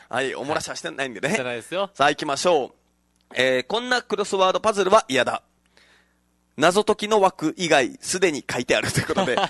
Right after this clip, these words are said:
Speaker 2: <laughs>
Speaker 1: 嫌だな。
Speaker 2: 嫌ですね。
Speaker 1: うん。あの、謎解きのね、
Speaker 2: はい。
Speaker 1: この、四角一とか、
Speaker 2: はい。
Speaker 1: 四角二以外の部分が全部書いてあるから、大体もう答えわかるっていうね。
Speaker 2: <laughs>
Speaker 1: あの、クロスワードのね、あの、楽しさが全くないっていう。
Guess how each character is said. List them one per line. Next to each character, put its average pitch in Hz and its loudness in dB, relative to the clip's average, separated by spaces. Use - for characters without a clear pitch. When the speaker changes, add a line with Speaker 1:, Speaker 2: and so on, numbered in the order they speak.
Speaker 2:
<laughs> - -12
Speaker 1:
嫌 214 4
だ 226 4
な。 143 0
Speaker 2:
嫌 143 -4
で 127 -8
す - -14
ね。 95 -14
Speaker 1:
う 123 -4
ん。 120 -4
あ 147 2
の、 117 -4
謎 175 0
解 165 -12
き 170 -8
の 170 -6
ね、 220 -6
Speaker 2:
は - -12
い。 - -18
Speaker 1:
こ 151 -10
の、 113 -8
四 - -4
角 175 -8
一 - -14
と 120 -20
か、 - -6
Speaker 2:
は - -18
い。 - -20
Speaker 1:
四 - -10
角 165 -6
二 190 -6
以 170 -10
外 214 2
の 185 -4
部 151 -6
分 175 -6
が 147 -4
全 196 -2
部 185 -12
書 147 -4
い 143 -8
て 156 -2
あ 143 0
る - -4
か 123 -6
ら、 110 -2
大 208 2
体 269 2
も 233 -2
う - -4
答 185 0
え 175 6
わ 143 0
か 165 0
る 190 0
っ - -10
て - -6
い 208 -2
う - -2
ね。 123 -4
Speaker 2:
<laughs> - -16
Speaker 1:
あ 131 0
の、 123 -6
ク - -16
ロ 175 -8
ス 196 -8
ワ 208 4
ー 196 0
ド 170 -2
の 117 -4
ね、 113 -4
あ 113 -2
の、 107 -8
楽 175 -2
し 160 -4
さ 185 2
が 139 -6
全 147 -4
く 196 -8
な 135 -2
い 120 -2
っ - -4
て 147 -8
い 151 -4
う。 92 -10